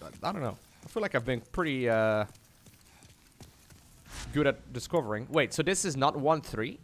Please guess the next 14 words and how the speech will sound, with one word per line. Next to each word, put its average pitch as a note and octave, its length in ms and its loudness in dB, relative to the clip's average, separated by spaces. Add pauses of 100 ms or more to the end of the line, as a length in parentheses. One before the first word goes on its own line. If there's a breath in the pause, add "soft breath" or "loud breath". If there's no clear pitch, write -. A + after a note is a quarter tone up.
(140)
This B2+ 200 0
is C3+ 140 2
one B2+ 260 2
two? C#3 360 -4 (920)
How G3 120 4
is F#3 100 0
this F3 200 2
one E3 220 4
two? G#3+ 280 -4 (460)
Isn't D#3+ 220 -4
Inner F3+ 200 2
Ward D3+ 280 4
one C#3+ 200 2
three? E4 320 -6